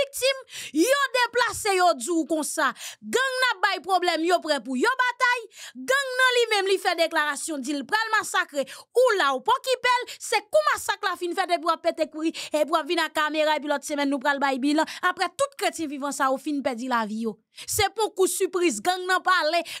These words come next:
gang nan fait vidéo, li voye audio.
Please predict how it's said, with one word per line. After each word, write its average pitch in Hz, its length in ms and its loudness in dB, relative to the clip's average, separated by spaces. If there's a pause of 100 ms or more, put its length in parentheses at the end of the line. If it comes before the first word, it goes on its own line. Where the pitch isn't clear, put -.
gang 370 220 2
nan 381 140 2
fait 349 200 0
vidéo, 330 480 2 (180)
li 415 180 4
voye 381 420 2
audio. 320 500 2